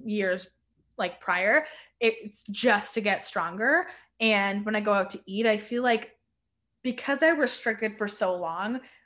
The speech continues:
when I started eating food again, I wanted to eat everything. And I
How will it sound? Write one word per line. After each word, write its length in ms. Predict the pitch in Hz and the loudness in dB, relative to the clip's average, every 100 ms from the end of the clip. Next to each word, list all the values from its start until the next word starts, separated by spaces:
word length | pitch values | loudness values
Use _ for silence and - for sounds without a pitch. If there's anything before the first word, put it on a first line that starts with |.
| _ - | _ -6
when 180 | 214 | 0
I 140 | 214 208 | 2 0
started 340 | 220 233 277 | 2 2 2
eating 540 | 226 220 214 208 208 208 _ _ _ | -2 0 0 -2 -6 -12 _ _ _
food 640 | - - 202 190 185 190 196 - | -20 -12 -4 -2 -2 -4 -8 -6
again, 560 | 214 214 240 262 320 381 - _ _ _ _ _ - | -2 4 6 6 2 -2 -10 _ _ _ _ _ 2
I 400 | 214 202 208 202 | 6 6 4 0
wanted 260 | 202 202 208 | -2 -2 -4
to 140 | - | -6
eat 320 | 202 202 - - | -8 -10 -12 -8
everything. 800 | 196 185 190 185 185 - - 135 | -6 -4 -6 -10 -10 -14 -14 -10
And 100 | 202 | -6
I 280 | 185 180 - | -4 -4 -8